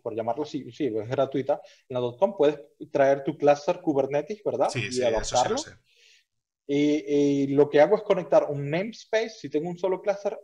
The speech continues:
Speaker 1: el namespace con los repositorios. Entonces, digamos, tengo producción, que es el master o main, tengo el es-, el staging, que es el de prueba, y tengo el de desarrollo.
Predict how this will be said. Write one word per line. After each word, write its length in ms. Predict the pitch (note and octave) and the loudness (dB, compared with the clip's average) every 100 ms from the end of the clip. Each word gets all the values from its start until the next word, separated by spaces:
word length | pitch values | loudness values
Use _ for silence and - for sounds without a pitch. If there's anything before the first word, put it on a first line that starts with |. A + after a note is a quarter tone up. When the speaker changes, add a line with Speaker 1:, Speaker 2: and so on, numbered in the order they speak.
| - | -12
Speaker 1:
el 420 | C3+ C3 A#2+ B2+ | -8 -8 -10 -8
namespace 680 | C#3 F#3 - - - F#3 - | -4 -6 -8 -18 -6 -6 -4
con 120 | D#3+ | -4
los 100 | C#3+ | -4
repositorios. 680 | B2+ A#2+ B2+ B2 E3 C#3 G#3 - _ _ _ _ _ | -4 -8 -12 -2 2 2 -2 -8 _ _ _ _ _
Entonces, 640 | C3 B2 B2 D3 C#3+ F3 D#3 | -14 -14 0 2 2 -2 -6
digamos, 440 | C#3+ C#3+ D#3 - | 0 2 0 -6
tengo 720 | C3+ C3+ C#3+ C#3 B2+ G#2+ - - | -4 4 6 6 4 0 -6 -10
producción, 560 | A#2+ A2+ A#2 - A3 A3+ | -6 -4 -2 2 2 0
que 80 | |
es 100 | C#3 | -4
el 120 | B2+ B2+ | -4 0
master 360 | D3+ D#3 D3 | 2 2 -4
o 60 | C3 | -4
main, 360 | C#3+ G3 A3+ - | -2 -2 -6 -8
tengo 320 | C#3 B2+ C3 C3 | -6 -4 -2 -2
el 100 | B2+ | -2
es-, 260 | B2+ - | -6 -14
el 220 | C3 A#2+ A#2 | -12 -12 -10
staging, 640 | - G3 G3+ A3 A#3+ A3+ _ | -2 -2 -2 -6 -8 -16 _
que 140 | C3 | -4
es 80 | A#2+ | -2
el 320 | C3 B2+ A#2 | -2 -4 -6
de 140 | A#2 A2+ | -8 -6
prueba, 460 | - G3+ A3+ C4 D4 | 2 4 4 -2 -4
y 100 | C#3 | -4
tengo 220 | C3 B2 | -2 -2
el 80 | B2 | -2
de 80 | B2 | -2
desarrollo. 460 | A2+ G#2+ G2 F2+ | -4 -6 -8 -12